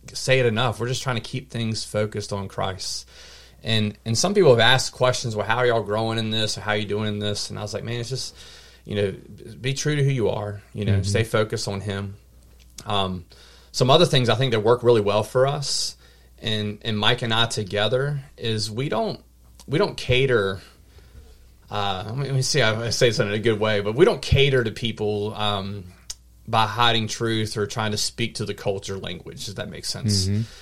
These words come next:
Speaker 1: And so what that means is when people come, you know, we let them know, "Hey, we're gonna preach God's principles, God's word, and we're gonna," and, and it might step on your toes, and, and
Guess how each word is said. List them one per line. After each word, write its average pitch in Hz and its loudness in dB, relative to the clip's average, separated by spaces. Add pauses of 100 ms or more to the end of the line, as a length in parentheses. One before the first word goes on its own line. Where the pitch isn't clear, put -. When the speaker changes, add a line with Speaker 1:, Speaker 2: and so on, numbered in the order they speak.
(260)
Speaker 1:
And 113 -2
so 120 6
what 151 2
that 147 0
means 127 0
is 107 -4
when 110 -4
people 156 -2
come, 110 -2 (140)
you 120 -4
know, 110 0
we 151 -2
let 156 2
them 110 -2
know, 120 2
"Hey, 123 6
we're 131 2
gonna 202 -2
preach - -2
God's 110 2
principles, 113 -4
God's 101 0
word, 101 0
and 107 -6
we're 131 2
gonna," 151 -2
and, 131 0
and 156 2
it 214 2
might 202 2
step 151 2
on 127 2
your 120 2
toes, 139 2
and, 107 -4
and 117 0